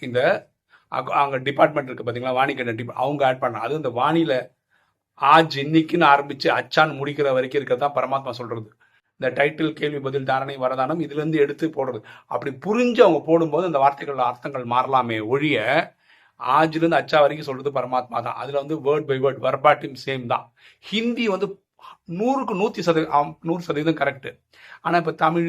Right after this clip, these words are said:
தெலுங்கு எல்லாம் பண்ணும்போது இந்த டிரான்ஸ்லேஷன்ல அந்த வார்த்தையோட அர்த்தம் மாறலாம். That is possible. ஆனா, அதோட டீவியேஷன் வந்து பாயிண்ட் நாட் நாட் ஒன் பர்சன்ட் தான் இருக்க முடியுமே தவிர, மொத்த அர்த்தத்தையும் இவங்க மாத்திட்டாங்க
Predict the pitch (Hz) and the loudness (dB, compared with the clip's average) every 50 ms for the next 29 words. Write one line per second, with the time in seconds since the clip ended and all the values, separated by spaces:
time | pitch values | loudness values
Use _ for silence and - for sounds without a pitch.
0 | 170 165 165 170 165 160 165 170 160 160 156 151 156 151 147 143 143 147 170 175 | 2 0 0 0 0 0 0 2 2 2 2 0 0 0 0 0 0 -2 -4 -4
1 | 165 160 - - _ - 151 139 131 127 - 165 190 226 247 254 247 - 208 190 | -4 -4 -6 -10 _ -10 -6 -6 -6 -4 0 2 4 4 4 2 0 -2 -2 -2
2 | 175 - - 156 139 139 - 185 165 135 131 139 160 - - 165 143 131 135 135 | -2 0 -2 -2 -2 -4 -4 -2 -2 0 0 0 -2 -2 -2 -2 -2 -2 -2 -4
3 | - 151 127 123 120 120 120 117 110 - - _ _ 151 139 135 135 - 160 - | -6 -6 -4 -2 -2 -2 -2 -4 -8 -10 -12 _ _ -4 -4 -4 -4 -8 -10 -8
4 | - 156 135 - - 117 107 - _ _ _ _ _ _ _ _ _ _ _ _ | -6 -6 -6 -6 -6 -10 -12 -12 _ _ _ _ _ _ _ _ _ _ _ _
5 | _ _ _ _ _ _ _ _ _ _ _ - - - - - 120 123 127 127 | _ _ _ _ _ _ _ _ _ _ _ -20 -20 -12 -2 4 6 6 8 8
6 | 131 151 165 - - _ _ _ _ _ _ _ _ _ _ _ _ _ - - | 6 6 4 0 -4 _ _ _ _ _ _ _ _ _ _ _ _ _ -16 -10
7 | 147 143 135 131 127 127 127 165 214 247 233 233 220 208 - - 165 156 160 175 | -8 -6 -6 -6 -6 -6 -4 -2 -2 0 2 4 4 4 4 0 -4 -4 -4 -6
8 | - - - 160 165 160 156 151 147 151 147 139 131 131 131 127 120 127 127 - | -4 0 0 0 2 2 0 0 0 0 -2 -4 -2 -4 -6 -6 -6 -8 -8 -6
9 | 139 131 135 135 127 127 131 127 120 117 117 113 113 113 107 107 - - 143 135 | -4 -2 -2 -2 -2 -2 -6 -10 -8 -8 -6 -6 -6 -6 -8 -6 -4 -2 -2 -2
10 | 123 113 117 127 139 - - _ - 214 170 147 - - 160 160 160 151 139 120 | 0 0 0 0 0 -2 -4 _ 2 4 4 4 2 -2 -6 -4 -4 -6 -4 -4
11 | 120 127 135 135 120 127 117 113 117 | -4 -4 -4 -4 -4 -4 -4 -2 -2